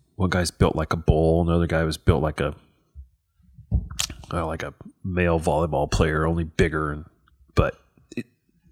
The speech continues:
so I come cruising in through the front door, and on the table is,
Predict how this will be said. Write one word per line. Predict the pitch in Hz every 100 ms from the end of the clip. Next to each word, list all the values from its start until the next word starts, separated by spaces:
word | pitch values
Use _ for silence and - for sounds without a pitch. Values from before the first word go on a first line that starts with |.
| _ _ -
so | - 104 80 - - - - - - - _ _ _ -
I | 123
come | - 127
cruising | 131 117 107
in | 95
through | 92 101
the | 95
front | - 82 85
door, | 82 87 87
and | 90
on | 92
the | -
table | - 139 151 95 80 -
is, | 82 71 78 -